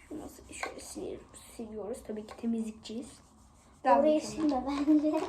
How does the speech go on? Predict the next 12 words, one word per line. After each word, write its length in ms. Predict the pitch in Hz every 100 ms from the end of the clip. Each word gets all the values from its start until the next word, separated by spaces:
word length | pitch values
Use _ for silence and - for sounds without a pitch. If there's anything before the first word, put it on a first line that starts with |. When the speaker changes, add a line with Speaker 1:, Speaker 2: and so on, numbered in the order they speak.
| -
Speaker 1:
Silelim 440 | - 240 240 262 254
Beko. 400 | 226 - 240 - - - - - - - - - - - -
Oğlum 320 | 294 415 320 - 285
Beko, 220 | 302 466 415 277
videodan 360 | 254 311 415
ayırdım 520 | 381 330 311 403 403 254
bak. 260 | 220 - -
Videodan 440 | 240 240 - 294
ayırtma. 480 | 262 294 - 349 392
Biz 160 | 285 247 277 - - - - -
korona 220 | 226 285
kazanıyoruz. 440 | 330 269 226 247